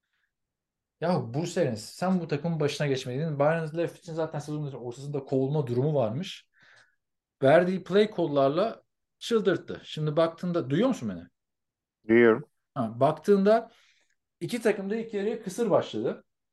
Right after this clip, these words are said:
Speaker 1: Maç ortadayken bir tane Tom Brady'nin red zone'da interception var. Belki de bu sene attığı en kötü pastı.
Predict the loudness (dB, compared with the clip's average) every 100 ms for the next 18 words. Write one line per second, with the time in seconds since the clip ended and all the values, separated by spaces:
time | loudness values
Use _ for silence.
0 | _ _ _ _ _ _ _ -4 -4 0
1 | -2 2 0 2 -2 0 -2 -2 0 0
2 | 0 2 4 4 2 -4 -8 _ _ _
3 | _ _ 4 6 6 2 2 2 0 -4
4 | -6 -6 -8 -4 6 6 6 2 0 -2
5 | -2 -4 -2 -2 -2 -6 -4 -4 -4 -6
6 | -8